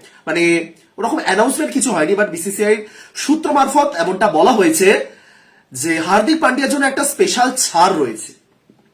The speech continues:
তার কারণ হার্দিক পান্ডিয়া যদি লাল বলে ক্রিকেটে খেলেন, তাহলে তার ক্যারিয়ারটা বেশি দূর এগোবে না,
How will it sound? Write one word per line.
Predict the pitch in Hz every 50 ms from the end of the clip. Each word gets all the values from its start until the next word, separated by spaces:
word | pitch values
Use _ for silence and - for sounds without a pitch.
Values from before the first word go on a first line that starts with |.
| _ _ _ - - - -
তার | 175 180 -
কারণ | 185 190 202 240 277 302 - 302 - - - - -
হার্দিক | - 180 185 202 - 285 277 -
পান্ডিয়া | - 240 240 240 269 262
যদি | - - 208 196 196 294 302
লাল | 226 196 175 175 190 196
বলে | 214 233 240 254
ক্রিকেটে | 247 233 214 202 214 - 220
খেলেন, | - - - 160 160 165 170 190 277 403 - -
তাহলে | - - - 220 240 262 294 -
তার | - - 220 214 208
ক্যারিয়ারটা | - 208 175 202 220 226 220 226 240 262 269 302 - - - - _ _ _ _ -
বেশি | - - - 294
দূর | 311 285
এগোবে | 226 185 180 185 180 208
না, | -